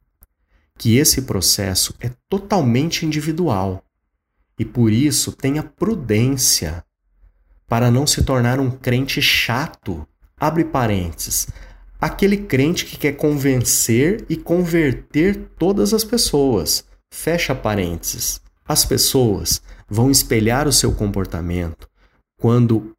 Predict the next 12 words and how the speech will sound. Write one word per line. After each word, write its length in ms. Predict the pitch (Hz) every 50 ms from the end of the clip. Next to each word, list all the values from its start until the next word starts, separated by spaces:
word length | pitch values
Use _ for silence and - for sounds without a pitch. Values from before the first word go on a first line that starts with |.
| _ -
perceberem 960 | - 175 202 196 - - - 147 117 107 107 107 101 101 98 95 95 123 143 - _ _ _ _ _ _ -
congruência 1120 | - 151 170 170 160 160 165 160 131 113 117 131 151 175 185 160 - - - 104 87 85 - -
entre 340 | 107 113 113 107 - 110
o 60 | 101 98
que 160 | - - 98
você 360 | 87 98 92 90 - - 101
fala 640 | - - - - - 139 151 165 165 170 175 175 - -
e 160 | 135 147 151
o 60 | 156
que 180 | 156 151 - 156
você 380 | 143 147 156 156 - - 180 170
faz 720 | - - - - 120 110 107 95 - - - - -